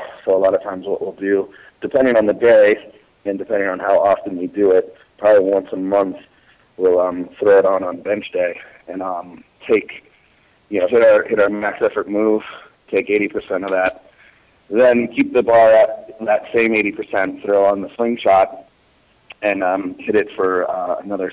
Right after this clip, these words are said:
set of whatever we can. What's really interesting, we found that, uh, you double everything that you get. So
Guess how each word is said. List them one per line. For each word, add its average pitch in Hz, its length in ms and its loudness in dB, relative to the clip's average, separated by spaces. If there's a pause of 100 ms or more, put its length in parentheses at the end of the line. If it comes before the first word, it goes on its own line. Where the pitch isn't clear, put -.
set 92 220 -2
of 87 240 -8 (200)
whatever 90 380 -4
we 87 100 -8
can. 90 380 -10 (380)
What's 90 180 -8
really 101 180 0
interesting, 95 440 -8
we 92 80 -8
found 92 380 -6
that, 90 220 -6
uh, 87 320 -6 (540)
you 156 100 -14
double 113 280 4
everything 101 420 2
that 82 100 -6
you 87 80 -8
get. 98 260 2 (520)
So 117 380 2